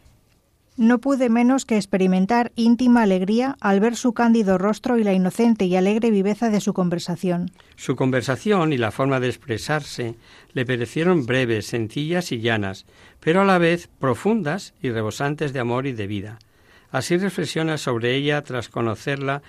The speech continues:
Speaker 2: y tratarle de cerca.
Speaker 1: Ser pobre, padecer sin auxilio alguno una enfermedad misteriosa, sufrir un verdadero martirio, no ser comprendida por los que la rodean, estar poseída del sentimiento de soledad,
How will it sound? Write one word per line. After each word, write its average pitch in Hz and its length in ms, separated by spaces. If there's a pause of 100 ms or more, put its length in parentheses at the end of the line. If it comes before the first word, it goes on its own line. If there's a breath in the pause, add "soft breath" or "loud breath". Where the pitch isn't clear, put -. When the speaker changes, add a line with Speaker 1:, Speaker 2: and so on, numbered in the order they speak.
(180 loud breath)
Speaker 2:
y 120 140
tratarle 120 480
de 113 120
cerca. 113 460 (880 soft breath)
Speaker 1:
Ser 240 300
pobre, 175 420 (180)
padecer 202 480
sin 247 220
auxilio 226 400
alguno 233 340
una 220 180
enfermedad 208 440
misteriosa, 175 720 (320 soft breath)
sufrir 220 580
un 214 140
verdadero 220 460
martirio, 220 580 (320 soft breath)
no 214 160
ser 254 180
comprendida 233 640
por 214 200
los 196 160
que 196 100
la 185 80
rodean, 190 500 (380 soft breath)
estar 226 320
poseída 247 480
del 220 160
sentimiento 202 640
de 226 100
soledad, 185 500